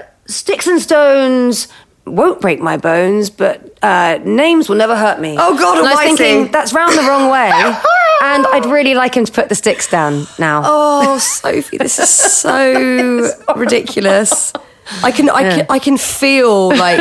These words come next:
Speaker 2: the
Speaker 1: <laughs>
Speaker 2: anxiety around that situation is
Speaker 1: Mm.
Speaker 2: a big, a big one.
Speaker 1: I don't know what the moral
Speaker 2: No, I,
Speaker 1: of the
Speaker 2: you know
Speaker 1: story
Speaker 2: what? I
Speaker 1: is.
Speaker 2: have. There isn't one. Just,
Speaker 1: No.
Speaker 2: it's just one of those clusterfuck things that ha-, I mean, <laughs> oh, my God.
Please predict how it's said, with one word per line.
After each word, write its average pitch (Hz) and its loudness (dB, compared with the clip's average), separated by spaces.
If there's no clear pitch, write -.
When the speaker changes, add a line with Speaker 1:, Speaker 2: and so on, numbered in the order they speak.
Speaker 2:
the 233 0
Speaker 1:
<laughs> - -
Speaker 2:
anxiety 226 0
around 202 0
that 190 -2
situation 196 -4
is 202 0
Speaker 1:
Mm. 185 -2
Speaker 2:
a 180 -2
big, 165 -2
a 190 -8
big 175 -2
one. 139 -2
Speaker 1:
I 190 0
don't 208 0
know 202 0
what 180 0
the 175 0
moral 170 2
Speaker 2:
No, 392 2
I, 359 2
Speaker 1:
of - 0
the - -2
Speaker 2:
you 359 0
know 349 2
Speaker 1:
story 294 2
Speaker 2:
what? 269 0
I - 0
Speaker 1:
is. 262 -2
Speaker 2:
have. 294 -2
There 190 2
isn't 247 0
one. 139 -2
Just, 185 2
Speaker 1:
No. 180 0
Speaker 2:
it's 180 -4
just 208 -2
one 202 0
of 196 0
those 180 0
clusterfuck 190 -2
things 165 0
that - 0
ha-, - -2
I - 0
mean, 190 -2
<laughs> - -6
oh, 247 0
my 214 2
God. 202 0